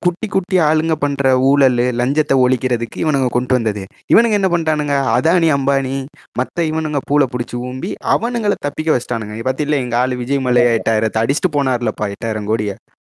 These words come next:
Speaker 2: அதேதான், அதே.
Speaker 1: அவனுங்களெல்லாம் கேட்க சு-, வக்கு புண்டை இருக்காது. இவர் வந்து குட்டி, குட்டி வேலைகளை பார்ப்பாங்க. ஏன்னா, குட்டி சின்ன தொடக்கம் தானேங்க பெரிய இதுக்கு வெற்றின்னு சொல்லுவானுல்ல,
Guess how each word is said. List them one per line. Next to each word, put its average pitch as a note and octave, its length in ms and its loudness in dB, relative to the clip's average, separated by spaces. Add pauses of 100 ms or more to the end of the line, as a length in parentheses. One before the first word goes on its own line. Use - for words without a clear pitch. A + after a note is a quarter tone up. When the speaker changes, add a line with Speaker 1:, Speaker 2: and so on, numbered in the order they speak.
(720)
Speaker 2:
அதேதான், - 40 -4
அதே. - 20 0
Speaker 1:
அவனுங்களெல்லாம் C3+ 1120 2
கேட்க F3 300 -2
சு-, - 380 -10
வக்கு B2+ 320 -2
புண்டை D#3+ 200 -2
இருக்காது. G2+ 480 -6 (400)
இவர் E3+ 260 2
வந்து F3+ 240 -2
குட்டி, A3 260 -2
குட்டி F#3 400 -6
வேலைகளை D#3 400 -2
பார்ப்பாங்க. A2+ 400 -4 (100)
ஏன்னா, F3 320 0
குட்டி G3+ 440 -4
சின்ன A#3+ 360 -2
தொடக்கம் F3 360 0
தானேங்க E3 320 -2
பெரிய E3 320 -4
இதுக்கு C#3 320 -2
வெற்றின்னு B2+ 560 -2
சொல்லுவானுல்ல, A2 680 -2